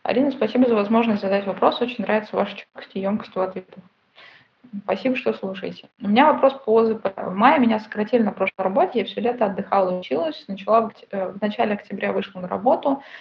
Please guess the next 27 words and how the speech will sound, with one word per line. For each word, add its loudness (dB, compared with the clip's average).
решение 4
принимала 2
очень -6
быстро, -10
параллельно 2
подгоняя -2
себя -6
мыслью, -2
что -12
если -8
парни 0
заберут, -6
э, 6
на 6
то, 8
что -4
нельзя -2
называть, 4
э, 4
то 10
лучше 4
хоть 2
какая-то 4
работа, -4
чем -10
её -2
отсутствие. -8